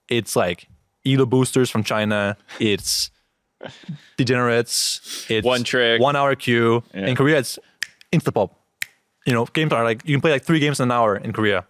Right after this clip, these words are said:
Speaker 1: at midnight. And in N A, play one game an hour at the very best. So I don't think people think about these things when they say that this format is better. I'm like, "Why is it better?" Because Korea does it.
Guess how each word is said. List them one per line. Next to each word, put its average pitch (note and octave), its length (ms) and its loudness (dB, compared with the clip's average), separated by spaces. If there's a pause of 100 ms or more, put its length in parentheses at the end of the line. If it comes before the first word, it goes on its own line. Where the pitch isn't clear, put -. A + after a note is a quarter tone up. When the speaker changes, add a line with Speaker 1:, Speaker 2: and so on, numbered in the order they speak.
Speaker 1:
at A2+ 120 -2
midnight. G#2 320 -2 (320)
And B2+ 100 0
in C#3+ 160 2
N D#3 140 -2
A, E3 180 0 (240)
play B2 120 0
one C3 240 0
game B2 140 0
an G#2+ 60 0
hour G2 300 0
at G#2 100 -4
the A2 60 -4
very A2 420 -2
best. - 380 -4 (680)
So - 120 -2
I C#3 40 4
don't E3+ 80 0
think F3 140 -2
people E3 260 0 (520)
think F#3+ 140 2
about B2 140 2
these A2 100 -4
things G#2 380 -2
when C3 160 -2
they A2+ 80 0
say C#3+ 180 0
that G#2 140 0
this A#2 100 -6
format C3+ 200 0
is G2+ 60 -4
better. A2+ 360 0 (560)
I'm C#3+ 60 -6
like, A#2 140 -2
"Why G#2+ 200 -2
is E3 120 -4
it F3 40 -12
better?" G3 260 0 (320)
Because C3 200 0
Korea A#3 200 2
does D#3+ 160 2
it. A2+ 80 -4